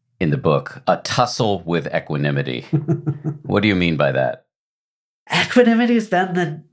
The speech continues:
Speaker 2: most difficult practice for me, again, because of my training in social justice, that of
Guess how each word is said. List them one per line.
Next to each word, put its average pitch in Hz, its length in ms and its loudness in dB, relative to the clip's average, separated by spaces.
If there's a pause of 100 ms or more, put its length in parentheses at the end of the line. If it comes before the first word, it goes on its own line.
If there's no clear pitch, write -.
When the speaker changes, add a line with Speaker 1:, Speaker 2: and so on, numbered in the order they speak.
(140)
Speaker 2:
most 165 320 2
difficult 165 600 0
practice 160 580 -2
for 147 160 0
me, 135 260 0
again, 147 480 -2
because 156 380 0
of 147 100 0
my 143 140 0
training 147 420 -2
in 147 140 0
social 139 360 -2
justice, 139 720 0
that 131 400 0 (640)
of 131 500 0